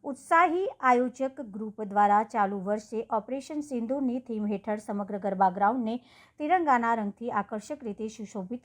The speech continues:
કરાયું છે. સતત આઠમા વર્ષે પણ વૈષ્ણવાચાર્ય પૂજ્યપાદ ગોસ્વામી એકસો આઠ શ્રી વ્રજરાજ કુમારજી મહારાજ શ્રીની આસો સુદ એકમ સોમવારના રોજ નવરાત્રિ મહોત્સવના પ્રથમ દિવસે મુખ્ય ઉદ્ઘાટક પદે ઉપસ્થિત રહી દીપ પ્રાગટ્ય કરી મહોત્સવને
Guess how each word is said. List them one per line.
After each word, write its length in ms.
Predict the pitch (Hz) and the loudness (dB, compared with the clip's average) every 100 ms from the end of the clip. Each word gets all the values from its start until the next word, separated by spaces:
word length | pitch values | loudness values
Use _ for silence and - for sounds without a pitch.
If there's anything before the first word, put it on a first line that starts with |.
| 240 | -2
કરાયું 260 | 214 214 214 | 2 2 0
છે. 120 | 262 | -8
સતત 300 | 262 214 214 - | -6 -4 -4 -2
આઠમા 360 | 214 196 262 277 | -4 -2 -2 0
વર્ષે 260 | 214 - 214 | -2 -4 -10
પણ 160 | 226 208 | -8 -6
વૈષ્ણવાચાર્ય 720 | 196 - 254 254 247 208 185 160 - - - | -6 -4 0 0 2 0 0 -6 -14 -20 -10
પૂજ્યપાદ 500 | - 247 262 277 330 294 | -6 -2 4 4 4 -2
ગોસ્વામી 420 | 294 294 269 294 262 | -6 -2 -2 -2 -6
એકસો 200 | 269 233 | -6 -6
આઠ 220 | 254 - | -6 -6
શ્રી 160 | 208 202 | -8 -4
વ્રજરાજ 480 | 202 196 220 277 | -4 2 2 2
કુમારજી 400 | 277 240 226 233 233 | -2 -2 -2 -2 -6
મહારાજ 400 | 208 196 208 233 | -2 2 2 0
શ્રીની 420 | 247 226 220 226 247 _ _ _ _ _ | -12 -10 -8 -6 -10 _ _ _ _ _
આસો 340 | 233 240 240 349 | 2 2 2 -8
સુદ 200 | 311 262 | -4 -2
એકમ 260 | 233 254 262 | -2 -4 -6
સોમવારના 500 | 262 220 214 247 277 | -6 -2 4 4 4
રોજ 240 | 254 233 226 | 0 -2 -6
નવરાત્રિ 500 | 220 208 208 208 302 254 | -8 0 0 -2 -6 -4
મહોત્સવના 480 | 240 233 233 226 220 | -4 -6 -6 -6 -4
પ્રથમ 360 | 214 214 277 202 | -6 -6 -8 -6
દિવસે 320 | 180 165 - 156 _ _ _ | -8 -10 -12 -18 _ _ _
મુખ્ય 300 | 254 262 302 | -12 -4 -2
ઉદ્ઘાટક 480 | 240 269 262 311 320 | -2 0 0 -2 -4
પદે 320 | 294 254 269 - _ 240 | -6 -4 -6 -6 _ -10
ઉપસ્થિત 520 | 233 233 - - 262 | -6 -6 -10 -6 -6
રહી 200 | 247 240 | -4 -6
દીપ 180 | 226 - | -8 -4
પ્રાગટ્ય 420 | 196 214 214 277 | -4 -4 -8 -6
કરી 180 | 240 247 233 | -4 -4 -4
મહોત્સવને 580 | 214 208 - 285 254 | -4 -8 -6 -4 -4